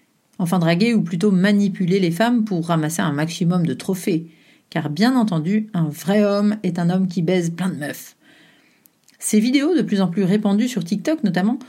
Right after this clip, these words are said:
sont pour les ados une dangereuse porte d'entrée vers un masculinisme plus radical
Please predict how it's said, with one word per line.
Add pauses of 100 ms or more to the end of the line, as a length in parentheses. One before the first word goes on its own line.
(380)
sont
pour
les
ados
une
dangereuse
porte
d'entrée
vers
un
masculinisme
plus
radical